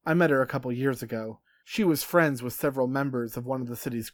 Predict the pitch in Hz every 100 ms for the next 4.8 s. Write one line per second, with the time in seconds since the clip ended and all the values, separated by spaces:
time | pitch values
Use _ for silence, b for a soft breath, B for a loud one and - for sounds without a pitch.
0 | - 156 127 - 143 135 131 120 113 71
1 | 73 - - _ _ _ _ _ _ _
2 | _ - 151 143 139 131 127 - 143 127
3 | 127 135 147 139 117 113 120 123 123 123
4 | 117 117 123 123 131 - 110